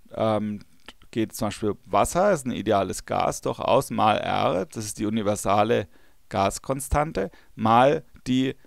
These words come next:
Temperatur. Und am Anfang, als ich das sah, dachte ich mir, "Ah, das ist ja eine ganz bizarre und geheimnisvolle Formel." Aber in Wirklichkeit ist es ganz einfach. Also en-, wenn sich was ändert, ändert sich eben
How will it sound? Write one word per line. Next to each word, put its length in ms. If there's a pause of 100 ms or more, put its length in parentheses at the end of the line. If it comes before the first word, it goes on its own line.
(100)
Temperatur. 920 (720)
Und 300
am 160
Anfang, 340
als 160
ich 80
das 200
sah, 180
dachte 260
ich 40
mir, 140
"Ah, 200
das 140
ist 140
ja 120
eine 200
ganz 420
bizarre 840
und 120
geheimnisvolle 760
Formel." 500 (260)
Aber 140
in 100
Wirklichkeit 460
ist 60
es 200
ganz 280
einfach. 640 (560)
Also 420
en-, 380
wenn 220
sich 180
was 180
ändert, 440
ändert 300
sich 220
eben 220